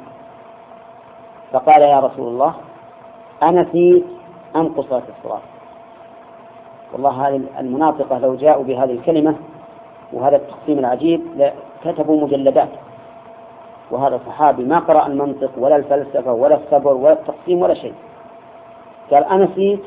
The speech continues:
أم قصرت الصلاة؟" ما في غير هذا، لأنه ما بقي إلا أمر ثالث لا يمكن أن يقع من الرسول عليه الصلاة والسلام، وهو أن يتعمد السلام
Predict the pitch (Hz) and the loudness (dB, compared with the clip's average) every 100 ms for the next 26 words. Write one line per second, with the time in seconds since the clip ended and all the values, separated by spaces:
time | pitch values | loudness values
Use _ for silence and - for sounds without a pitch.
0 | - - - - - 180 175 160 135 - | -18 -20 -20 -14 -2 0 0 -2 -2 -6
1 | - - 120 202 202 175 160 135 113 - | -12 -12 -10 -4 2 4 4 2 -4 -10
2 | - - - - - - - - - - | -18 -20 -20 -20 -20 -20 -20 -20 -20 -20
3 | - - 208 185 190 190 196 151 156 190 | -2 0 4 6 6 6 4 4 2 2
4 | 190 170 165 175 170 147 147 131 160 180 | 2 4 4 4 0 -4 -4 -2 6 8
5 | 190 185 131 160 208 196 156 143 156 151 | 6 2 4 4 4 0 -2 0 0 0
6 | 135 127 127 139 117 113 110 107 104 - | -2 -2 -4 -4 -4 -4 -6 -10 -10 -16
7 | 95 - - - - - - - - 151 | -20 -20 -20 -20 -20 -20 -20 -20 0 2
8 | 143 165 196 - - - - - - - | 6 4 4 -2 -18 -20 -20 -20 -20 -20
9 | - 143 156 151 147 151 175 156 151 120 | -4 4 4 4 2 2 2 2 0 -4
10 | - 143 170 185 185 190 | -2 2 4 4 2 -2